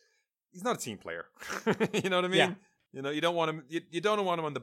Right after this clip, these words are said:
Speaker 1: you don't want him in goal on your football team. He might just wander off and play for the other team.
Speaker 2: And, and I think, I think you're right, Ian. I think there's still, you're still not quite sure where he falls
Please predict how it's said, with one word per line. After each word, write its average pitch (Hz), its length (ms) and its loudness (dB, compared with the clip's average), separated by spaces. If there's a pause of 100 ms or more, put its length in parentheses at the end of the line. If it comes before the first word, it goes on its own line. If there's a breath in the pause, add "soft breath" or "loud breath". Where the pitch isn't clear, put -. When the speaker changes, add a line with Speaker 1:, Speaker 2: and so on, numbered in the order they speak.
Speaker 1:
you 151 100 -4
don't 185 160 0
want 160 200 0
him 147 100 -2
in 120 100 -2
goal 123 380 6
on 110 100 0
your 104 100 -2
football 101 380 0
team. 90 240 -6
He 101 80 -6
might 113 160 -4
just 110 120 -10
wander 107 440 0
off 101 180 -2
and - 80 -20
play 104 140 -4
for 98 100 -12
the 98 60 -8
other 90 120 -10
team. 87 300 -12
Speaker 2:
And, 214 120 -2 (380)
and 226 120 0
I 254 40 2
think, 269 260 -4
I 214 40 -4
think 254 180 -4
you're 180 100 4
right, 185 180 4
Ian. 147 200 0
I 135 40 -6
think 180 200 -4
there's 156 220 2
still, 196 500 2 (880 soft breath)
you're 180 140 -2
still 254 380 -2
not 190 440 0
quite 165 320 -2
sure 156 560 0
where 135 360 0
he 139 200 -8
falls - 600 -8